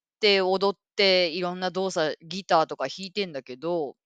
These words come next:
なんかその声飛んだり裏返ったりかすれたりみたいなのが全然なんか感じられなかった。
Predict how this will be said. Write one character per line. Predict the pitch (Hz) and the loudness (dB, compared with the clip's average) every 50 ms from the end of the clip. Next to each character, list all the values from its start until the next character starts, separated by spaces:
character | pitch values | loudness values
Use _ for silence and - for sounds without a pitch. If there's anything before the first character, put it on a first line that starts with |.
| _ _ _ _ _ _ _ _ _ _ _ _ _ _ _ _ _ _ _ - - - - - - - - _ - | _ _ _ _ _ _ _ _ _ _ _ _ _ _ _ _ _ _ _ -20 -20 -20 -20 -20 -20 -20 -20 _ -10
な | 196 214 | -8 -4
ん | 190 | -2
か | 190 | -4
そ | 175 - 180 | -4 -4 -8
の | 165 165 165 | -12 -12 -8
声 | - - 247 233 214 190 | -2 2 2 2 2 0
飛 | - - 170 175 | -2 -8 -14 -10
ん | 190 202 | -4 -2
だ | 202 190 | -2 0
り | 180 | 0
裏 | 170 165 180 196 | 0 0 2 4
返 | 196 220 220 220 | 4 4 4 4
っ | 214 | 0
た | - 170 | -2 -6
り | 143 143 | -6 -6
か | - - 147 | -8 -12 -14
す | - 185 | -10 -8
れ | 196 214 | -8 -4
た | 214 214 | -2 -2
り | 180 160 | -4 -4
み | 151 | -6
た | 127 156 | -6 -6
い | 135 | -4
な | 131 | -4
の | 131 | -6
が | 135 | -8
全 | 139 156 170 196 | -10 -10 -12 -12
然 | 208 214 208 202 | -10 -12 -8 -6
な | 196 185 | -4 -4
ん | 185 180 | -4 -4
か | - - - - _ _ _ - - - _ _ _ - | -6 -8 -8 -10 _ _ _ -20 -20 -20 _ _ _ -14
感 | - - 180 170 190 196 | -10 -6 -6 -6 -4 -4
じ | 180 202 | -2 2
ら | 196 196 190 | 4 6 6
れ | 190 190 | 6 4
な | 185 180 170 | 2 0 -2
か | - - 131 | -2 -4 -6
っ | - _ _ | -6 _ _
た。 | - 117 95 - - - | -14 -14 -14 -16 -18 -20